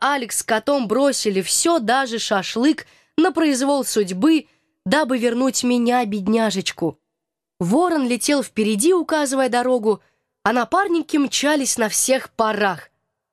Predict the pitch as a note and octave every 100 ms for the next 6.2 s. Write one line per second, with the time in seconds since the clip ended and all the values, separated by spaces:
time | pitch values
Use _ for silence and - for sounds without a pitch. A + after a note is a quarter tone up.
0 | _ _ _ _ _ - F#4 G4+ A#3 G3+
1 | - G3+ F#3+ F#3 F3+ F3+ C#4+ _ _ _
2 | _ _ _ _ _ _ _ - B3+ -
3 | A#3+ B3 - D#4 D4 - B3+ A#3+ - C#4
4 | C4+ B3 A3+ D#4+ A3 G3 F3+ D#3 _ _
5 | _ - C#4 C4+ D#4 E4 D#4 E4 D4+ A#3
6 | E3+